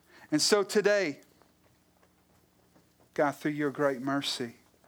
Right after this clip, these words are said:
remind us that everything that we have defined as being alive that does not include you, Jesus, that has not placed you, Jesus,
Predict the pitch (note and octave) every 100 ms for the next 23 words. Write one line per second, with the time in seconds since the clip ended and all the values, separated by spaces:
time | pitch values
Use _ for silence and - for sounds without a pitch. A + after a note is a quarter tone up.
0 | _ _ - _ _ _ - - D#3+ F#3+
1 | G3+ A3+ A#3+ A3+ G3+ - F#3+ F3 - G#3+
2 | A3+ C#4+ C#4+ - B3+ A3 G3+ G3 A#3+ B3+
3 | G#3+ E3 F#3+ - - A#3+ A#3 G3+ F#3+ -
4 | - - - G#3+ F#3 F3 A3 B3+ C#4 C#4
5 | G3 E3+ D#3+ E3+ E3+ - - D3 G3+ F3
6 | G3 F#3 G3+ B3 C#4 C4 - B3 C4 A#3+
7 | F3+ A3 A#3 A3 A3+ A3 G#3 F3+ E3 -
8 | - - G3+ G#3 - G3+ B3 A#3+ - A#3+
9 | A3 - - A#3 A#3+ - A3+ G#3+ F#3+ E3+